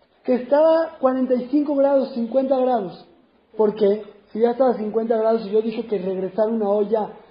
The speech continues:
mientras no se enfrió se puede. Dice el Shulchan Aruch, transformarlo de Keli Sheni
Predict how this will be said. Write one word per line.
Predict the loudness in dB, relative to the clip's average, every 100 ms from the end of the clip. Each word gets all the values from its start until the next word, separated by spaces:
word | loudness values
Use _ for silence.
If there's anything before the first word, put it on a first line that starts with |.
| _ _ -8
mientras | -4 0 0 0
no | 0 2 0 0
se | -4
enfrió | -4 -4 -2 0
se | -2
puede. | -4 -4 -4 -8 -16 -20 -20 -18 -6
Dice | -2
el | 0
Shulchan | -2 -4 -4
Aruch, | -2 -2 -4 -10 _ _ _ _ _ _ -4
transformarlo | 0 0 -2 -2 0 2 2
de | 0 -2
Keli | -2 -4
Sheni | -4 -6 -6 -8